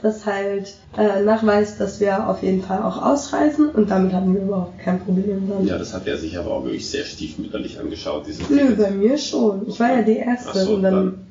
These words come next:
Speaker 2: bei mir kann das dann schon.
Speaker 1: Ich denke mal.
Speaker 2: Nun ja, wie gesagt, der Grenzübergang war für alle sehr entspannt, ging auch flott.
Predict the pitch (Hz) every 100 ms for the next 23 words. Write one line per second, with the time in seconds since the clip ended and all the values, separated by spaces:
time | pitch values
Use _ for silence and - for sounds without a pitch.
0 | - 98 113 101 107 98 95 - 87 95
1 | 92 - - 185 190 196 196 190 185 185
2 | 190 - - - - - 202 262 170 202
3 | 185 - - 190 180 165 180 - - -
4 | 180 180 165 160 160 165 151 123 - 123
5 | 123 113 104 95 - 151 247 - - -
6 | 143 139 - - 175 -